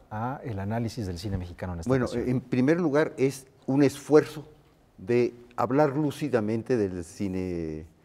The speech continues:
Speaker 2: del cine mexicano de el último periodo, eh, que actualiza los doce, en fin, los once anteriores y prepara, por supuesto, las act-, próximas, ah, eh, actualizaciones.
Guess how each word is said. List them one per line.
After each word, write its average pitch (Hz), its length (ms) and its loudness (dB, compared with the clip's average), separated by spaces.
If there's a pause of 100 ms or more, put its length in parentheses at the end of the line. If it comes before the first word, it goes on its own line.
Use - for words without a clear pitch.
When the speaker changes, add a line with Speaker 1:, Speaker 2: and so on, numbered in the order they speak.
(160)
Speaker 2:
del 110 140 0
cine 127 240 2
mexicano 110 560 -2 (220)
de 127 340 4 (540)
el 113 120 0
último 117 340 0
periodo, 123 500 2 (720)
eh, 92 920 2 (320)
que 127 120 2
actualiza 120 680 0 (380)
los 98 440 -4
doce, 95 840 2
en 101 120 -8
fin, 127 140 -2
los 82 220 -4 (140)
once 123 420 4 (320)
anteriores 113 760 2 (800)
y 123 280 2
prepara, 82 440 -6
por - 160 -14
supuesto, - 440 -6
las 92 220 -2
act-, 90 140 -12 (320)
próximas, 98 380 -4
ah, 95 260 -4 (540)
eh, 98 320 0
actualizaciones. 127 880 0